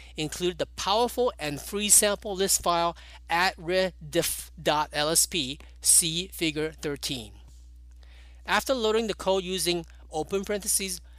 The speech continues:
load, quote, A T T R E D F, quote, close parentheses, the command prompt lists two methods for launching the added function. A T equals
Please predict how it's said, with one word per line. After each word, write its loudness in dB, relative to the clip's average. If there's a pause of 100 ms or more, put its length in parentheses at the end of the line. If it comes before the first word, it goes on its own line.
load, 2
quote, -2 (340)
A 2
T 0
T -4 (140)
R -6
E -4 (160)
D -4
F, 0 (280)
quote, -4 (200)
close 0
parentheses, -4 (400)
the 0
command 0
prompt 0
lists 2
two -2
methods -2
for -8
launching -2
the -8
added -6
function. -2 (1120)
A 6
T 2 (320)
equals -4